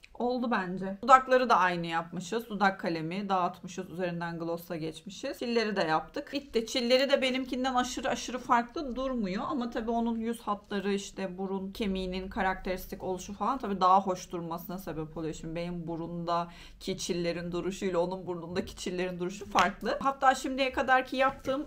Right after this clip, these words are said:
en iyi akım makyajı olabilir. Yani bu kadın gerçekten bu işi biliyor. Bu kadın eğer böyle bir makyaj yapmasaydı ve bu makyaj akım olmasaydı arkadaşlar, ben şuradaki pembe renkle göz kapağındaki pembeyi birleştirmezdim. Ya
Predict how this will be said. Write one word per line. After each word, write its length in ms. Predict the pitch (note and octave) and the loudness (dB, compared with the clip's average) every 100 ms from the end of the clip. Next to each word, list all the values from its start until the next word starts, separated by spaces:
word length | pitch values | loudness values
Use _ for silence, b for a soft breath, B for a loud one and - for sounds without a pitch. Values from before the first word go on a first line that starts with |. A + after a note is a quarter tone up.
| - | -4
en 320 | B3 C4 C4+ - | -2 -2 -4 -6
iyi 260 | A3 A3+ B3+ | -6 -4 -4
akım 340 | G#3+ - A#3 | -4 -2 0
makyajı 440 | A3 A3 G#3+ A3+ A#3+ | -2 -2 -4 -2 -2
olabilir. 720 | A3 A3 A3 G#3+ C4 - - | 0 0 0 0 -2 -6 -8
Yani 280 | A#3 A#3 A#3 | -4 -2 -2
bu 80 | B3+ | -2
kadın 280 | C4+ G#3+ A3 | -2 -2 -2
gerçekten 760 | A#3 A#3 A3 G#3 A3 B3 D4 | -4 -4 -6 -6 -8 -6 -6
bu 120 | A3+ A3 | -6 -6
işi 320 | G#3+ A#3 G3+ | -6 -6 -2
biliyor. 400 | G3 G#3+ G3 B3+ - | 0 0 0 -2 -4
Bu 160 | B3+ - | -8 -4
kadın 440 | A4 A3 G3+ E4 - | -4 0 -2 -4 -6
eğer 460 | G3+ G3+ G3+ B3 - B B B A3+ | -2 0 0 -2 -6 B B B 4
böyle 280 | C#4+ E4 | 6 6
bir 300 | C4 B3 B3+ | 2 0 -2
makyaj 480 | G3+ G#3+ G#3+ A3 G#3 | 0 0 0 -2 0
yapmasaydı 880 | G3+ - G#3 F#3 F3 D3+ D3+ D#3 - | 2 2 -2 -4 -4 -6 -4 -4 -4
ve 160 | E3 F3 | -4 -4
bu 120 | C#4 | 0
makyaj 420 | B3 G#3 F#3 E3+ - | 0 0 -4 -6 -6
akım 320 | G3 F#3+ G3 | -6 -6 -4
olmasaydı 560 | G3 B3 G#3 F#3+ F3+ E3 | -4 -2 -2 -4 -6 -4
arkadaşlar, 760 | E3 G3 D#3+ E3+ - G3+ - | -6 -6 -8 -8 -8 -10 -6
ben 340 | C4 C#4 A3+ D#4 B B B B _ | -4 -2 -4 -10 B B B B _
şuradaki 640 | - - - D4+ C#4 C4 | -20 -12 -6 -2 -2 -4
pembe 420 | - C4+ B3 C4 B3 | -2 -2 0 -2 -2
renkle 360 | A#3 A#3 G#3 | -6 -4 -4
göz 320 | G3 B3 C4 | 0 0 0
kapağındaki 600 | B3+ - G#3+ G3+ G3 G3+ | -4 -6 -2 -2 -2 -6
pembeyi 800 | - B3 A#3+ B3 A3+ F3 G3+ B3 - | -6 -2 -2 0 0 0 -2 -4 -2
birleştirmezdim. 960 | G3+ G3+ G3 G3 F3+ E3+ D#3+ D#3 - | 0 2 0 -2 -6 -6 -6 -6 -4
Ya 80 | - | 0